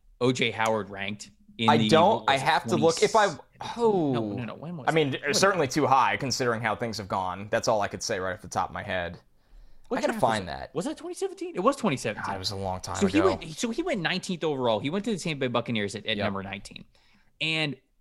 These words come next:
Speaker 1: when you remember that draft class, that was a draft class that had David Njoku, it had Evan, Evan Ingram in it, and had O J Howard in it.
Speaker 2: I need to
Speaker 1: I
Speaker 2: find
Speaker 1: think
Speaker 2: this.
Speaker 1: I had,
Speaker 2: Gotta
Speaker 1: and people,
Speaker 2: find this.
Speaker 1: people ask us this question all the time. They talk about, like, "Hey, who are your, some of your draft misses? Who are the guys that you learned from?"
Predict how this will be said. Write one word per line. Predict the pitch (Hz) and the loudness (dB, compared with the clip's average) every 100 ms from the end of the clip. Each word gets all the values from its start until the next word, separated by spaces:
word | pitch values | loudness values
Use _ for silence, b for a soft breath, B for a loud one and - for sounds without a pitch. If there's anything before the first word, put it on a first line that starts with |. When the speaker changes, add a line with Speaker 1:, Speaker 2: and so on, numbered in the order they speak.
| _ | _
Speaker 1:
when | 151 151 | -2 0
you | 165 | 2
remember | 165 208 240 208 | 2 2 2 2
that | 165 | 2
draft | 135 143 143 | 2 -2 0
class, | 143 131 | -2 0
that | 160 | -2
was | 170 | -2
a | |
draft | 135 139 - | 0 0 0
class | 131 127 | -2 -2
that | |
had | 104 107 | -4 -2
David | 117 117 | -2 -2
Njoku, | 110 110 104 113 101 | 0 -2 0 0 0
it | 101 | 0
had | 113 | 0
Evan, | 110 107 | 0 -2
Evan | 104 107 101 104 | 0 -2 -2 -2
Ingram | 101 98 95 | -2 -4 -6
in | 98 | -4
it, | 95 | -4
and | - | -4
had | 104 | -4
O | 98 | -2
J | 98 | -4
Howard | 95 95 92 | -8 -8 -10
in | 98 | -12
it. | 107 | -14
Speaker 2:
I | - _ - - - - - - - | -20 _ -20 -20 -20 -20 -20 -20 -16
need | 117 | -4
to | 107 | 0
Speaker 1:
I | |
Speaker 2:
find | 196 | 0
Speaker 1:
think | - 349 | 0 2
Speaker 2:
this. | 277 | 2
Speaker 1:
I | 180 | 2
had, | 180 170 | 2 2
Speaker 2:
Gotta | - | 2
Speaker 1:
and | - | 0
people, | 240 | -2
Speaker 2:
find | 240 | 0
this. | - | 4
Speaker 1:
people | 254 233 | 6 6
ask | 156 165 - | 4 2 2
us | 202 | 2
this | 175 | 0
question | - 131 127 131 | 0 0 2 0
all | 123 | 0
the | |
time. | 110 117 120 | 2 0 2
They | |
talk | 110 117 | 0 -2
about, | 107 104 | 0 0
like, | 104 | 0
"Hey, | 120 165 | 0 0
who | 113 139 | 0 0
are | 143 | 0
your, | 139 | 0
some | 135 135 | -2 -2
of | |
your | 120 | 0
draft | 117 113 - | 0 0 0
misses? | 120 - 113 | -4 -2 -6
Who | 113 | -4
are | 104 | -4
the | |
guys | 104 107 104 | 0 -2 -2
that | 107 | -8
you | |
learned | 101 107 104 | -4 -4 -4
from?" | 98 98 | -6 -8